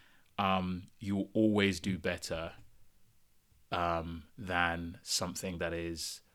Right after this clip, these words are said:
processized, systematized, and has had, not that process and systems are wrong, but have, t-, have, you know, in the process of trying to get, f-, feed the machine and, you know, fuel the fire to get to a billion,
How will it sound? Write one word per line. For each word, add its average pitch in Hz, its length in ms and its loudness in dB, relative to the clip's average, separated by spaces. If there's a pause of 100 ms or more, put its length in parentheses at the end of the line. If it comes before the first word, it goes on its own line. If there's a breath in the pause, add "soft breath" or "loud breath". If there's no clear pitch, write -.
(160)
processized, 87 1160 -4
systematized, 87 1000 -6 (380 soft breath)
and 85 420 -2 (240 soft breath)
has - 220 -2
had, 90 480 0 (420)
not 123 120 6
that 98 160 6
process 98 280 2
and 92 80 -2
systems 98 280 0
are 87 40 0
wrong, 101 280 6 (260 loud breath)
but 98 180 2
have, - 400 -2
t-, - 260 -4
have, 92 440 2
you 104 60 -2
know, 87 220 0 (260 soft breath)
in 104 120 6
the 95 80 4
process - 760 0 (280 soft breath)
of - 140 -2
trying 95 300 4
to - 100 -4
get, 92 280 -2 (180)
f-, - 180 -18 (240)
feed 120 420 6
the 107 60 0
machine 101 480 6
and, 90 160 -2 (340 soft breath)
you - 80 2
know, 87 180 4 (160)
fuel 113 340 4
the 101 60 4
fire 104 380 8
to - 120 -4
get 98 180 0
to 98 100 -2
a 90 60 0
billion, 87 420 2